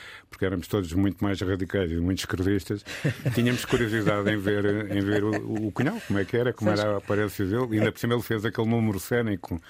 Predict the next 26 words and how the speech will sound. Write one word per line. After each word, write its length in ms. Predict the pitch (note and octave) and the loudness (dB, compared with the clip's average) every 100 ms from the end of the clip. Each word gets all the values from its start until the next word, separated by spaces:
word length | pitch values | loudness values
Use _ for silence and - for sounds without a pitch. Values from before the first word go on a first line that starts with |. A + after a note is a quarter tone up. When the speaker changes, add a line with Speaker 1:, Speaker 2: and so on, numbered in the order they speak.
| - - - - | -18 -16 -16 -12
Speaker 1:
extraordinário 720 | - - G#2 G2+ G#2 A2+ G#2 | -6 0 2 2 2 2 2
de 80 | F#2 | 2
ir 60 | G2+ | 0
para 120 | F#2 | 0
cima 240 | - G2+ | 0 0
de 80 | F#2+ | 4
um 40 | F#2 | 4
Speaker 2:
Uhum. 100 | A2+ | 4
Speaker 1:
tanque, 400 | A2+ G#2+ F2 A2+ | 2 0 0 -4
Speaker 2:
E 440 | - A2 G2+ G#2 | -2 0 4 8
ler 200 | - - | 8 8
um 60 | G3 | 8
Speaker 1:
eh, 20 | |
Speaker 2:
papel. 380 | F#3+ - F3 F#3 | 6 8 8 8
Speaker 1:
e 40 | |
foi 380 | A2+ G#2+ A2 A#2 | 6 4 4 2
uma 240 | C3+ B2 | 2 0
coisa, 480 | - F#2+ F2+ G2+ G2+ | 2 0 2 0 0
foi 120 | G#2 | 0
uma 80 | G#2+ | -2
fotografia 460 | - G#2+ G#2 A#2 G#2+ | 0 0 2 0 0
que 80 | |
ficou 300 | - G#2 G#2+ | -2 -2 0
para 180 | G#2 - | -2 -4
a 40 | A2 | -4
posteridade. 600 | B2 - A#2 B2 F2+ | -2 0 0 0 -2